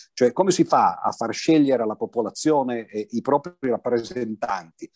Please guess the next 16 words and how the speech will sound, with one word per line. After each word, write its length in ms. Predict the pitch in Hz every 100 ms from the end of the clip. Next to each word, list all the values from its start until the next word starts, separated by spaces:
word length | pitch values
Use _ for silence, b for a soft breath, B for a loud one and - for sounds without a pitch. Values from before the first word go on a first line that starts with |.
| b _
E 60 | -
uno 160 | 151
dice, 180 | 117 113
"Beh, 180 | 107 104
li 80 | 98
si 140 | - -
fa 100 | 110
votare." 400 | 98 - 82 -
Eh, 160 | 110 -
sì, 200 | 117 -
eh, 280 | - 85 -
certo, 320 | 120 - -
ma 100 | 82
come 240 | - 156
si 140 | - 78
vota? 280 | 76 -